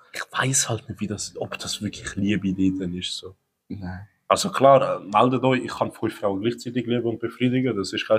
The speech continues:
Speaker 1: Problem für mich.
Speaker 2: Ich kann, äh, mal
Speaker 1: Meldet
Speaker 2: eine
Speaker 1: euch unter folgender Nummer. <laughs>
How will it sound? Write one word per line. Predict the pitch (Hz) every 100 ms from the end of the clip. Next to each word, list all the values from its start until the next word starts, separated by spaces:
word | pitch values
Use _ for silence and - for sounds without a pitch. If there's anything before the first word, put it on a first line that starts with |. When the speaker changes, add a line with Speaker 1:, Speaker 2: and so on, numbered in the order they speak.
| -
Speaker 1:
Problem | 101 107 127
für | 131
mich. | 143 143 - - _ -
Speaker 2:
Ich | 113
kann, | 98
äh, | 90 76 71 -
mal | 98
Speaker 1:
Meldet | 120 147 139 139
Speaker 2:
eine | -
Speaker 1:
euch |
unter | 143
folgender | 147 - 139 151 143 123 120
Nummer. | 120 139 131
<laughs> | 113